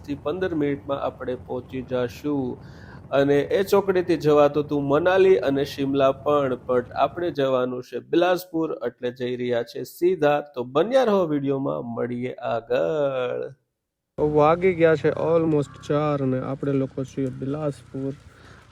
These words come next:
અને હોટલ સર્ચ કરી રહ્યા છે અને નરોત્તમ ગયો છે જોવા. તોલરા કરીને ગેસ્ટ હાઉસ છે, હવે જોઈએ શું છે. નથી. છે આપણી ખલાસી અને બાલાજી હોટલ કરીને છે. નરોત્તમ ગયો છે રૂમ જોવા માટે.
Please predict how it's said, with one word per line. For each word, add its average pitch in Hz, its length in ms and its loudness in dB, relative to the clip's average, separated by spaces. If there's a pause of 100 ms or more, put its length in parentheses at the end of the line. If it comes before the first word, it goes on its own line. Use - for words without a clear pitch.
(120)
અને 147 200 0
હોટલ 147 440 -4
સર્ચ 151 280 -6 (120)
કરી 143 240 -6
રહ્યા 143 300 -4
છે 147 400 -4
અને 143 160 -6
નરોત્તમ 143 460 -8
ગયો 143 180 -8
છે - 120 -12
જોવા. 156 520 -4 (720)
તોલરા 185 460 6
કરીને 143 320 -2
ગેસ્ટ 143 340 -4
હાઉસ 143 220 -2
છે, 147 260 -8
હવે 139 160 -6
જોઈએ 156 340 0
શું 147 340 -2
છે. 139 220 -6 (480)
નથી. 180 260 6 (960)
છે - 140 -6
આપણી 131 320 -2
ખલાસી 180 920 2 (720)
અને 165 460 2 (200)
બાલાજી 170 760 0
હોટલ 139 460 -4
કરીને 131 420 -6
છે. 143 240 -6
નરોત્તમ 139 520 -4
ગયો 135 220 -8
છે 139 240 -10
રૂમ 135 240 -6
જોવા 143 320 -2
માટે. 131 360 -4